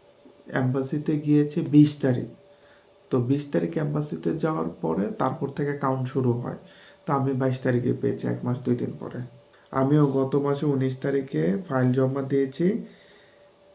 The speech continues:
আপনাকে, আপনার জন্য শুভেচ্ছা রইল। দোয়া করি যাতে আপনার ভিসা হয়ে যায়। কোন কাজের পারমিট নিয়ে পর্তুগালে যাচ্ছেন?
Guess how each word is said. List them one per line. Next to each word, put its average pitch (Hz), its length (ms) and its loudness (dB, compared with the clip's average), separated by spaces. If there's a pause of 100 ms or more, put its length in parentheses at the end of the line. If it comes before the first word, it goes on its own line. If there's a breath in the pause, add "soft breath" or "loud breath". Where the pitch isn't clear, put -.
(680)
আপনাকে, 131 800 0 (340)
আপনার 131 300 -2
জন্য 135 240 -2
শুভেচ্ছা 143 440 0
রইল। 147 300 2 (540 loud breath)
দোয়া 139 260 6
করি 151 180 2
যাতে 139 260 0
আপনার 127 400 0
ভিসা 123 400 2
হয়ে 123 320 2
যায়। 117 240 -6 (1200 loud breath)
কোন 170 260 4
কাজের 170 300 2 (120)
পারমিট 147 320 -2
নিয়ে 160 280 -4
পর্তুগালে 143 500 -2
যাচ্ছেন? 156 640 -2